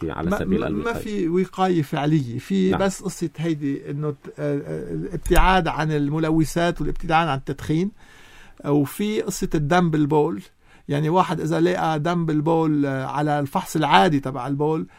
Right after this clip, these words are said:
Speaker 2: ما يهمل حاله، دغري يعمل التصوير ويعمل المنظار،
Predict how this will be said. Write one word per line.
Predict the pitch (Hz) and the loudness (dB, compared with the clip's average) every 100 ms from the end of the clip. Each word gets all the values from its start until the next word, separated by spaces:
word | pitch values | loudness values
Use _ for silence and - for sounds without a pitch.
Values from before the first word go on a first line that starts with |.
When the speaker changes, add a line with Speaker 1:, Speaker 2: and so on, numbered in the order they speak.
| - | -6
Speaker 2:
ما | 180 208 | 0 6
يهمل | 202 165 151 135 | 6 6 2 -2
حاله، | 160 165 160 | -2 -2 0
دغري | 160 190 180 165 160 165 - 156 147 156 156 | 2 2 2 0 2 0 -2 -4 -4 -4 0
يعمل | 165 165 156 | 0 2 0
التصوير | 151 - 143 - 165 160 160 151 | -4 -6 -10 -4 0 2 2 -2
ويعمل | 135 139 175 180 165 | -2 2 4 4 2
المنظار، | 156 147 147 139 175 127 | 2 0 0 0 0 -2